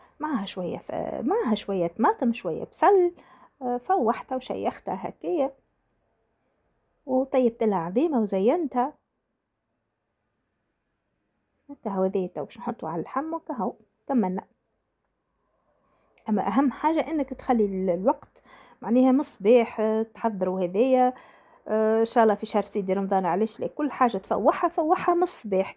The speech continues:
كان اللحم، كان الدجاج، أي حاجة باش تشويها، باش تعملها هكا في الفور، قوم الصباح وقول: "اليوم أنا باش نطيب مشوي، أنا اليوم باش نعمل في الفور،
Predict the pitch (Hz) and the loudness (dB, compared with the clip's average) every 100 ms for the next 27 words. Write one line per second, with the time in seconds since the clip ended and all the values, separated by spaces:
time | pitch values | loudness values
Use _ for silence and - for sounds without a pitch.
0 | - 339 359 339 - 202 220 - 349 349 | -4 -2 0 -2 -2 -2 -4 -2 2 2
1 | 247 226 208 202 - 359 320 - 254 220 | 2 4 4 2 0 2 2 2 0 0
2 | 214 294 - - 262 - 226 208 190 240 | -2 -6 -8 -10 -10 -2 2 2 0 -2
3 | - 190 247 262 214 226 208 208 247 - | -6 -4 0 2 2 0 -4 -8 -8 0
4 | 339 330 - - - - 233 220 - 349 | 2 2 -6 -18 -18 -8 -6 -2 2 4
5 | 226 - 202 247 277 277 247 254 277 262 | 4 0 -2 2 2 2 -2 -2 0 0
6 | 220 226 262 226 - 233 220 226 214 233 | 2 2 4 2 2 0 2 -2 -2 2
7 | 226 196 208 214 151 151 - 190 190 233 | 2 2 0 -2 -6 -6 -4 -4 0 2
8 | 233 226 233 226 220 214 214 - 226 - | 2 0 -4 -2 -2 0 -4 -4 -10 -2
9 | 240 185 | 0 2